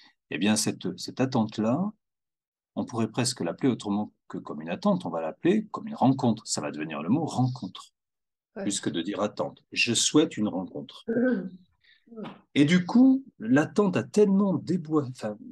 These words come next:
Speaker 1: je dirais, c'est tellement écarté de, de cette notion-là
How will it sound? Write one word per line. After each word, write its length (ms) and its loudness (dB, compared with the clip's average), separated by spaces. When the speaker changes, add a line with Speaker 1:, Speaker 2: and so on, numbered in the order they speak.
Speaker 1:
je 80 -20
dirais, 200 -6
c'est 120 -6
tellement 260 4
écarté 640 2
de, 160 -4
de 140 -6
cette 240 -6
notion-là 580 -2